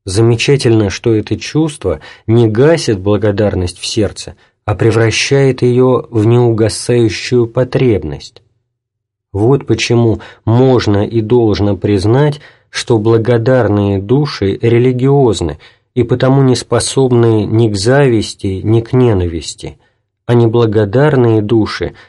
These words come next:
лишены религиозности, и потому они не знают ни тайночувствия, ни смирения, а живут в ненависти и зависти,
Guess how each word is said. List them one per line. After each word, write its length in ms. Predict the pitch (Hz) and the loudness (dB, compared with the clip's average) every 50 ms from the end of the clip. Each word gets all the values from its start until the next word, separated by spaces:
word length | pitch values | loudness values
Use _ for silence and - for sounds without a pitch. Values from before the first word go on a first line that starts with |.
| _ _ _ - | _ _ _ -2
лишены 580 | 110 120 120 113 - - 135 135 143 143 139 | 0 2 2 2 0 0 2 2 4 4 2
религиозности, 1120 | 123 107 98 95 95 92 101 107 110 113 107 98 87 82 87 85 80 - - - - 71 - _ _ _ _ _ _ _ _ _ _ | 2 2 0 -2 -2 -2 0 0 2 2 0 0 -2 -4 -8 -8 -10 -12 -16 -18 -18 -18 -18 _ _ _ _ _ _ _ _ _ _
и 140 | - 117 117 | -2 -2 -2
потому 640 | 117 - 110 - 117 113 120 127 131 123 120 117 110 | -2 -2 -2 0 0 2 2 2 2 2 2 2 2
они 220 | 117 117 113 117 | 2 4 4 4
не 160 | 117 113 113 | 4 2 2
знают 640 | 104 104 110 113 120 120 120 120 117 110 98 - - - - | 2 2 2 2 2 2 2 2 0 0 -2 -6 -10 -6 -2
ни 260 | 107 113 123 131 131 | 0 2 2 2 0
тайночувствия, 1120 | 127 - 113 104 101 101 101 95 92 - - - 120 127 127 - - - 110 107 107 104 104 | 0 0 0 0 2 0 0 -2 -4 -6 -8 -6 -6 -6 -6 -6 -6 -2 0 0 2 2 2
ни 140 | 107 110 | 2 0
смирения, 840 | 110 - - - 120 123 123 123 123 113 101 92 87 82 76 73 73 _ _ _ _ _ _ | 0 -2 -2 0 2 2 2 2 2 2 0 0 -2 -4 -6 -8 -12 _ _ _ _ _ _
а 100 | 120 113 | 0 0
живут 500 | 95 101 107 110 104 104 110 110 107 - | 2 2 2 0 2 0 0 -2 -2 -4
в 260 | 104 95 107 98 90 104 | -8 -8 -6 -2 0 2
ненависти 760 | 110 117 127 131 135 127 117 101 95 95 92 - - - 98 | 2 4 4 2 2 2 2 0 0 -2 -4 -8 -10 -8 -6
и 280 | 95 92 95 - 113 110 | -6 -6 -4 -2 -2 -2
зависти, 800 | 95 104 113 117 110 101 92 85 78 - - - - - _ | 0 0 2 2 2 2 0 -2 -6 -8 -14 -20 -20 -20 _